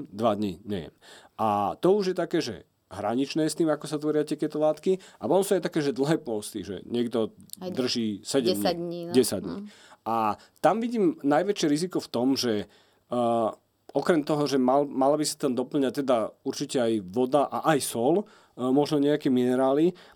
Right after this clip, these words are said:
Speaker 1: tak, eh, tak to riziko vidím v tom, okrem týchto základných vecí, že by sa človek dostal do hypoglykemie, čiže zníženého množstva cukru v krvi a, a teda, a teda, tak riziko vidím asi v tom, že sa stráca veľké množstvo svalovej hmoty počas toho,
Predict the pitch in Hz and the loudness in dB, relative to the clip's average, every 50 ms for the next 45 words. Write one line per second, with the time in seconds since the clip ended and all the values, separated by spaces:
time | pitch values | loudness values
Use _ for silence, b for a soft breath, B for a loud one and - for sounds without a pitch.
0 | B B _ - 139 127 127 127 - - 147 135 135 131 131 131 131 127 127 123 | B B _ 2 2 4 4 2 0 0 0 2 2 2 2 2 2 2 0 -2
1 | - - _ _ - - 135 135 - - - - 165 165 165 160 170 175 160 208 | -2 -6 _ _ -4 -2 -2 -2 -2 -4 -6 0 0 2 2 2 2 2 0 -2
2 | 190 - - 180 175 175 170 147 - 110 104 120 143 151 160 175 170 165 156 - | -2 0 0 2 2 2 0 -2 -4 -6 -4 -4 -4 0 2 2 4 4 2 0
3 | - - - - - 139 139 147 160 156 - - - 135 - - 143 127 - - | -2 -10 -10 -4 0 0 2 2 2 0 -4 -4 -4 -4 -2 0 -2 -2 0 -2
4 | 139 - - 135 123 131 135 - 160 147 135 131 123 123 123 117 - 131 120 104 | -4 -2 -2 0 2 2 2 2 2 2 2 2 0 0 -2 -2 -2 -2 -2 0
5 | 113 113 107 107 117 117 110 123 - - 113 113 117 110 110 - - 120 104 101 | 2 2 0 0 -2 -4 -4 -4 -4 -4 -4 -4 -4 -4 -6 -6 -6 -6 -6 -4
6 | 104 107 120 127 - 131 117 117 117 - - 117 113 110 104 110 113 110 110 117 | -4 -4 -2 -2 -2 -2 -2 -2 -4 -2 0 0 0 0 0 0 -2 0 2 2
7 | 117 113 113 113 113 110 110 113 110 104 - 113 107 - 120 110 - 113 104 - | 2 2 0 0 0 0 2 0 0 -2 -4 -6 -8 -8 -8 -6 -4 -4 -4 -4
8 | - 113 107 107 113 113 107 95 87 90 104 110 - 120 107 113 110 107 - - | -4 -4 -2 0 0 0 0 0 0 -2 -4 -4 -4 -6 -6 -4 -6 -6 -6 -8
9 | 101 110 127 - B B B B B B B - 147 135 156 165 175 185 185 185 | -6 -6 -6 -6 B B B B B B B -2 2 2 4 4 2 2 2 2
10 | 180 170 170 165 165 160 156 151 - - 147 - - 143 131 127 127 120 131 - | 4 4 4 4 4 4 4 2 0 -4 -6 -2 -2 0 0 0 -2 -4 -4 -4
11 | - 123 123 113 - 135 120 117 117 - - 123 117 113 - - 113 - 117 107 | -2 0 0 0 0 0 0 -2 -2 0 0 0 0 0 -2 -4 -6 -4 -2 -2
12 | 107 - 98 95 101 98 - 104 - 101 98 - 95 - - 101 98 98 - | -2 -2 -2 -2 -4 -4 -6 -8 -8 -8 -8 -8 -10 -12 -12 -10 -12 -12 -14